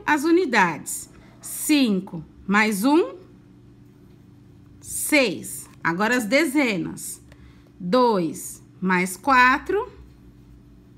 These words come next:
seis. Sessenta e seis. Se vocês quiserem armar também, pode, ó.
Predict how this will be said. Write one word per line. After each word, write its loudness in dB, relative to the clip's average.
seis. -6
Sessenta -4
e -2
seis. -10
Se -6
vocês -2
quiserem 0
armar 2
também, 0
pode, -2
ó. -10